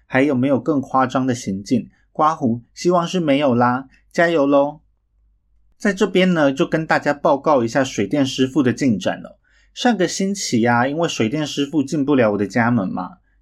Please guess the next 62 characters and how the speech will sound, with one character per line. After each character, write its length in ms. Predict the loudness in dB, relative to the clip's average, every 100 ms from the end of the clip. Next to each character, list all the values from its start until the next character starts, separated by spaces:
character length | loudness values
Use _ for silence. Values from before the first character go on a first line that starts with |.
| _
就 120 | -4
只 220 | -2 -2 0
能 180 | 0
够 120 | 0 0
另 200 | 0 0
外 140 | 0
跟 160 | 2 0
我 100 | 2
约 160 | 0
时 260 | 0 -6 -10
间， 380 | -4 -4 -4 -8
最 160 | -6 -4
后 120 | -4
是 180 | -4 -6
约 260 | -4 -2
了 100 | 0
这 160 | 0 0
个 120 | -2
星 200 | -2 -8
期 180 | -4 -2
六 180 | 2 2
的 100 | 0
下 240 | 0 0
午 100 | 0
一 80 | -4
点。 340 | -2 -4 -4 _ _ _ _ _ _
这 160 | 0 0
一 100 | 0
次 340 | -4 -4 2
啊， 160 | 2 2
房 280 | 0 -2 0
东 160 | -2
就 80 | -2
学 260 | -4 -4 -4
乖 300 | 0 2 2
了， 240 | 0 -4 _ _ _
他 140 | -4
是 140 | 0 0
在 100 | 0
下 240 | 2 2
午 100 | 2
一 80 | -2
点 280 | 0 0 -2
的 40 |
时 220 | -6 -6
候 140 | -4 -4
准 240 | -2 -4
时 160 | -6 -2
跑 180 | 0
到 120 | 2 0
我 100 | 0
家 240 | -4 -4
来， 280 | -6 -8 -18 _ _ _
这 140 | -2
样 160 | -2 0
即 180 | 0 0
使 200 | 2 -2
是 120 | -2
师 220 | -4 -4
傅 160 | -4 -6
迟 300 | -6 -6 -2
到， 340 | 0 0 -2